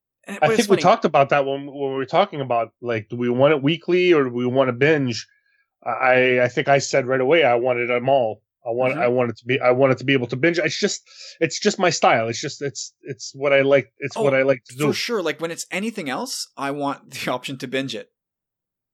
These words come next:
Speaker 1: Like, when I watch Stranger Things, I thank the maker that it's all there for me to just go at it three episodes in a row if I need to.
Speaker 2: Yeah. No, no, no, it's, totally. But I, I mean, I understand why they do it this way also, and it's like they wanna keep people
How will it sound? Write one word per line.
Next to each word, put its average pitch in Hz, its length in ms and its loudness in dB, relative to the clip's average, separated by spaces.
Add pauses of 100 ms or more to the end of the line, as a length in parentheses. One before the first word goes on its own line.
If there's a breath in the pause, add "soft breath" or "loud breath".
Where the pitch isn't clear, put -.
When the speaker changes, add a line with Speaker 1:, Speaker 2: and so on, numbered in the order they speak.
(640)
Speaker 1:
Like, 143 200 -6
when 156 80 -4
I 151 60 -4
watch 151 220 -6
Stranger 160 320 -8
Things, 175 400 -12
I 123 280 -6 (200)
thank 151 220 -8 (120)
the 185 80 -12
maker 135 380 -4
that 120 140 -8
it's 120 140 -10
all 135 240 -4
there 131 160 -2
for 131 120 -12
me 131 120 -10
to 120 60 -12
just 113 320 -12 (280)
go 127 220 -4
at 131 200 -4
it 123 180 -8 (600)
three 170 140 -2
episodes 156 400 -6
in 139 80 -8
a 135 40 -6
row 131 140 -2
if 107 100 -8
I 113 60 -8
need 110 220 -12
to. - 180 -16 (560)
Speaker 2:
Yeah. 127 300 -2 (420)
No, 143 180 2
no, 151 80 2
no, 127 180 4
it's, - 220 -8 (160)
totally. 123 300 0
But 117 160 2
I, 180 200 6
I - 20 4
mean, 180 160 4
I 170 80 6
understand 160 340 2
why 151 120 4
they 143 100 -4
do 143 140 -6
it 139 60 -8
this 131 160 -6
way 127 120 -4
also, 151 340 -2
and 120 300 -6
it's - 200 -20
like 120 220 -4
they 123 80 0
wanna 120 240 2
keep 113 220 -10
people 110 500 -4